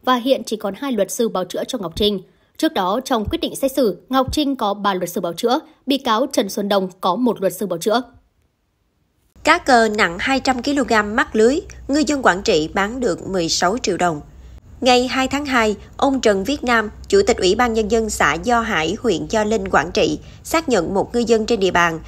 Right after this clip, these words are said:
Speaker 2: vừa đánh bắt được một con cá cờ đến hai trăm ki-lô-gam ngay trước những ngày Tết Nguyên đán. Con cá này khi được đưa vào bờ đã được thương lái mua với giá mười sáu triệu đồng. Người đánh bắt con cá lớn này là ông Bùi Đình Khôi, bốn mươi ba tuổi, trú tại thôn bốn, xã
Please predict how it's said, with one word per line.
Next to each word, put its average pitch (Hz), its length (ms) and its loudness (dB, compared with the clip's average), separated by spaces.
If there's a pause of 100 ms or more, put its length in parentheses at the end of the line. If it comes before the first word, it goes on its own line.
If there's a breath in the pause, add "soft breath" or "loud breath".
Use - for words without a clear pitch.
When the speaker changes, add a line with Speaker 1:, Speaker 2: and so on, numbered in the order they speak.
(200 soft breath)
Speaker 2:
vừa 208 160 8
đánh 208 200 0
bắt 302 200 0
được 196 160 2
một 160 180 -2
con 196 180 0
cá 226 140 0
cờ 175 300 2
đến 180 200 -2 (140)
hai 226 220 -2
trăm 190 180 -2
ki-lô-gam 190 520 0 (300 soft breath)
ngay 262 260 2
trước 320 200 -4
những 175 140 -2
ngày 185 200 -2
Tết 240 140 -2
Nguyên 180 160 -2
đán. 185 280 0 (440)
Con 285 180 2
cá 311 120 2
này 226 280 4
khi 269 180 0
được 220 180 4
đưa 233 120 6
vào 202 180 6
bờ 180 280 6
đã 170 140 0
được 196 220 0
thương 208 200 -2
lái 214 140 0
mua 220 280 4
với 214 180 2
giá 190 360 2
mười 208 200 0
sáu 202 280 -2
triệu 196 180 -2
đồng. 170 240 2 (380 soft breath)
Người 233 120 8
đánh 233 160 6
bắt 330 180 2
con 233 160 4
cá 220 140 2
lớn 233 280 2
này 196 220 0
là 170 140 0
ông 202 300 0
Bùi 185 180 4
Đình 160 180 -4
Khôi, 214 340 0 (220 soft breath)
bốn 202 200 2
mươi 285 120 0
ba 208 160 2
tuổi, 175 340 -2
trú 220 260 2
tại 170 140 0
thôn 196 200 -4
bốn, 190 280 0
xã 160 220 2